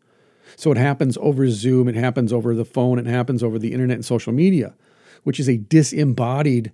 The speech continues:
community, and therefore not a community. We are not made to exist as disembodied personalities for other people. We are meant to live face to face, flesh to flesh, bone to bone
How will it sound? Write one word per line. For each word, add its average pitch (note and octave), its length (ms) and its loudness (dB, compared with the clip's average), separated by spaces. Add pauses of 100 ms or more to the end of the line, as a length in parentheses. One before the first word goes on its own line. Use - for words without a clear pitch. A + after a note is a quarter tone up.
(160)
community, C3+ 680 0 (320)
and B2 160 0
therefore C3+ 360 2
not C3 340 4
a C3 100 -2
community. A2 580 -8 (720)
We C#3 120 2
are D3 60 4
not D3 300 4
made C3+ 320 4
to B2+ 120 -2
exist A#2+ 580 -2
as A#2+ 200 -4
disembodied B2 960 0 (220)
personalities B2 800 0
for A#2 260 -2
other B2 160 -4
people. B2 420 -8 (720)
We A#2+ 140 4
are A#2+ 40 4
meant B2+ 300 4
to D3 80 -2
live B2 220 0
face C#3 240 0
to - 100 -6
face, C#3 400 -2
flesh C3+ 400 -2
to D3+ 140 -4
flesh, C3 540 -6
bone C3+ 360 0
to - 100 -4
bone B2 640 0